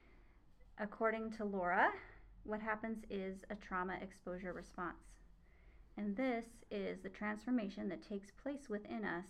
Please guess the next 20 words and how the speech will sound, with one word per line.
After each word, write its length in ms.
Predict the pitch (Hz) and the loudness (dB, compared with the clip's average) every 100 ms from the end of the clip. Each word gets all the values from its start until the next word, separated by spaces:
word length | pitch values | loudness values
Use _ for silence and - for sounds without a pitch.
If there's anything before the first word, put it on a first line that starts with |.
| - - | -8 0
as 140 | 202 | 0
a 60 | 196 | 2
result 680 | 190 196 226 240 175 - - | 0 -2 2 4 2 -2 -4
of 140 | 208 | -4
exposure 680 | 190 190 - 220 240 214 196 | -2 -6 -4 0 2 2 -2
to 140 | 185 185 | -2 -4
the 120 | 190 | -4
suffering 560 | 190 180 - 175 180 - | -2 -2 -2 -4 -4 -2
of 120 | 208 - | -4 0
other 240 | 202 214 | 0 2
living 300 | 208 185 202 | 0 -2 -2
beings 320 | 196 180 185 190 | -2 -2 -4 -4
on 120 | 180 | -4
the 60 | 180 | -4
planet. 460 | - 202 190 - - - - - - - - - - | -4 -4 -2 -4 -10 -18 -20 -20 -20 -20 -20 -20 -12
This 180 | - 214 | -8 -2
exposure 520 | 214 - 220 202 196 | -2 -2 0 2 2
may 140 | 185 175 | 0 0
be 160 | 175 | -2
deliberate 580 | 170 175 175 226 294 330 | -4 -2 -2 2 4 2